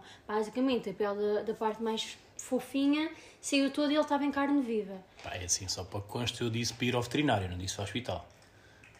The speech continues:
Speaker 2: Eu sou uma pessoa que sabe que os animais vão para o veterinário, está bem?
Speaker 1: Mas isto é
Speaker 2: Só
Speaker 1: um
Speaker 2: para
Speaker 1: hospital de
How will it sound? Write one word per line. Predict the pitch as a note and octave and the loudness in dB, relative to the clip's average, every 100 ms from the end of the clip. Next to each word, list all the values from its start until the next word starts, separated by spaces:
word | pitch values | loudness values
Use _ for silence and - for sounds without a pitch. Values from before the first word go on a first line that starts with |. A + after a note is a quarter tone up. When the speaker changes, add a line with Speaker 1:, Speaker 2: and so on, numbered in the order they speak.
| - - | -20 -10
Speaker 2:
Eu | |
sou | - G#2+ | -6 -4
uma | |
pessoa | G#2 - A#2 | -4 -2 0
que | - | 4
sabe | B2 A2+ - | 4 4 0
que | |
os | A2+ | -2
animais | A#2+ A#2 A2+ A#2 | 0 2 2 2
vão | B2 | 0
para | G#2+ | -2
o | |
veterinário, | A#2 - C3+ G#2 F#2+ | -2 2 2 2 0
está | - E2+ | -4 -6
bem? | F#2 - - - - - - - - - | -8 -12 -20 -20 -20 -20 -20 -20 -20 -8
Speaker 1:
Mas | G#3+ G#3 | 0 0
isto | G#3 | 0
é | A3+ | 2
Speaker 2:
Só | |
Speaker 1:
um | |
Speaker 2:
para | A3 A3 | 2 2
Speaker 1:
hospital | A#3 - A#3+ B3 G#3+ | -2 2 4 6 2
de | C4+ C#4 D4+ | 0 2 2